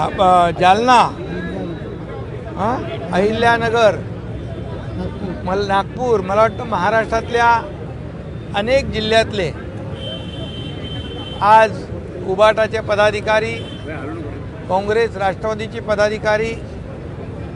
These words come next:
इतर अनेक पक्षांचे पदाधिकारी आज शिवसेनेमध्ये दाखल झालेत. त्यांनी शिवसेनेमध्ये प्रवेश केला आहे. मी त्यांचं मनापासून स्वागत करतो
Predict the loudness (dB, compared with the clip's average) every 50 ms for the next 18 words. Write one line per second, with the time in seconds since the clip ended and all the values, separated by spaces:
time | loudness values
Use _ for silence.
0 | -8 -6 -4 -2 0 0 0 0 0 -2 -2 -4 -4 -4 -6 -6 -6 -6 -6 -4
1 | -4 -4 -4 -4 -4 -2 0 2 2 2 2 0 0 2 2 2 2 -2 -8 -8
2 | -10 -10 -10 -10 -10 -10 -10 -10 -10 -10 -10 -10 -12 -12 -12 -12 -10 -10 -10 -12
3 | -10 -10 -8 -2 2 6 6 6 6 4 -2 -10 -12 -12 -10 -10 -10 -10 -8 -10
4 | -10 -10 -10 -10 -10 -10 -10 -12 -12 -12 -10 -4 -2 2 2 2 2 2 -2 -4
5 | -2 -2 -2 -2 0 0 2 2 2 2 0 -2 -4 -6 -4 0 2 2 2 2
6 | 0 -2 0 4 4 4 4 4 2 0 -2 -4 -8 -10 -10 -10 -12 -12 -12 -12
7 | -12 -10 -10 -10 -10 -10 -10 -8 -2 -2 0 0 0 -4 -6 -4 -4 -4 -2 -4
8 | -2 -2 -4 -4 -4 -4 -4 -2 0 0 2 2 2 0 -2 -4 -6 -8 -10 -10
9 | -10 -12 -12 -12 -12 -10 -10 -10 -10 -10 -10 -8 -4 -2 0 2 2 2 0 0
10 | -2 0 0 2 0 0 -2 -8 -10 -10 -10 -10 -10 -10 -10 -10 -10 -10 -10 -10
11 | -8 -6 -4 -2 0 0 0 0 0 -2 -2 -2 -2 0 0 0 2 0 0 0
12 | -2 -6 -6 -2 0 2 2 2 0 -4 -4 -4 -6 -6 -6 -6 -8